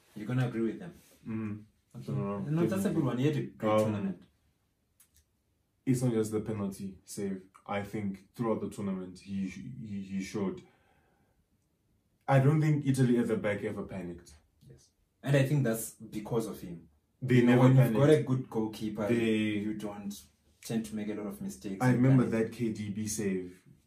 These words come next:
Speaker 2: He
Speaker 1: Wow, yeah.
Speaker 2: the way, the way that, you know, every single time that they cleared the ball and everything, it was just like a head bump, you know, the three of them.
Speaker 1: Exactly.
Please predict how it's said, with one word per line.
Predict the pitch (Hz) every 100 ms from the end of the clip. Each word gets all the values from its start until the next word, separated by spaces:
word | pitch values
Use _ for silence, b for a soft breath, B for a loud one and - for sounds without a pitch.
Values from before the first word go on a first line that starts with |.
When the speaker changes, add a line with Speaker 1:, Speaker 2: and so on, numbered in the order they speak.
| _ 82 -
Speaker 2:
He | 101
Speaker 1:
Wow, | 110 113 107 104 87
yeah. | 95 90 87 85 _ _ _ _ _ _ _ _ _ _ _ _ _ _ _ _ _ _ _ _
Speaker 2:
the | 131 131
way, | 123 139 135 120 - - _ _ _ _ _ _ _ _ _ _ _ _ _ _
the | 135 139
way | 143 160
that, | 123 117 - - _
you | 127
know, | 117 117
every | 123 123
single | - 117 107
time | 107 101
that | 101
they | 98
cleared | 98 117
the | -
ball | - 101 101 98 - _ _ _ _ _
and | 120 110
everything, | 98 107 110 110
it | 107
was | 98
just | 104 104
like | 101
a | 98
head | 85 107 87
bump, | 98 90 87
you | -
know, | 95 87 - - 95
the | 107
three | - 104 107
of | 98
them. | 95 85 -
Speaker 1:
Exactly. | - 135 170